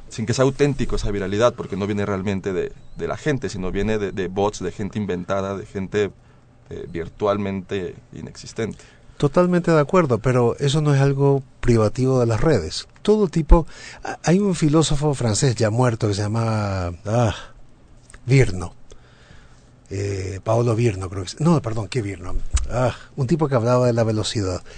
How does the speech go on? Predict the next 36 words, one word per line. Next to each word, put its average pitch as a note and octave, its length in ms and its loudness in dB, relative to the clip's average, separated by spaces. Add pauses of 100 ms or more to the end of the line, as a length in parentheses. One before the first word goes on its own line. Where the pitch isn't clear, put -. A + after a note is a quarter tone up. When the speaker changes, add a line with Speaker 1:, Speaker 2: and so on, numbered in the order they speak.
(760)
Speaker 2:
Decía, F3 500 8 (460)
"Donde D#3 340 6
uno G#3 300 6
vea E3+ 180 6
un E3 160 2
museo B2 680 0 (120)
de A2+ 120 -2
las F#2+ 160 -8
locomotoras B2 800 0
y G#2+ 80 -2
toda D#3+ 240 -2
la D3+ 80 0
comunicación C3+ 640 -2
por B2+ 160 -4
ferrocarriles, B2 640 0
tendríamos D#3 380 0
que D3 80 -2
hacer D3 160 -2
un D3+ 120 -2
edificio C#3 440 -2
justo G3 400 2
al C#3+ 100 -2
lado C#3+ 340 0 (440)
que C#3+ 100 2
sea C#3 540 0
el C3 120 -2
museo B2+ 380 -2
de C3+ 140 -2
los A#2+ 200 -6
descarrilamientos, A#2 1040 -6 (480)
de A#2+ 140 -4
los B2 120 -2
arrollamientos A#2+ 720 0
de B2 60 0
la G#2+ 100 0
gente, C3+ 540 0